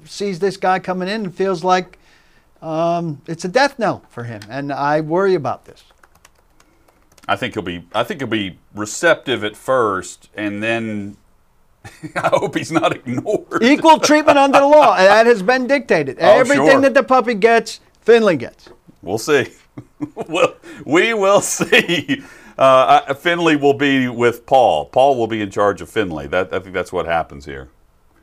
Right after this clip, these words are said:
Speaker 1: Well,
Speaker 2: And
Speaker 1: Finley and I
Speaker 2: Simon,
Speaker 1: are cool.
Speaker 2: Simon will be, I know, and Simon will be having to train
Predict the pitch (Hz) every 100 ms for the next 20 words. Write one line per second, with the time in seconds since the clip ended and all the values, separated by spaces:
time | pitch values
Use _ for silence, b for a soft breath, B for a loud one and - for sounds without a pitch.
0 | b b b 160 147 254 320 294 277 262
1 | 240 214 240 147 139 135 120 110 98 107
2 | 104 - 127 101 - _ 107 104 - 113
3 | 120 107 98 107 104 98 101 101 92 -
4 | 104 104 101 98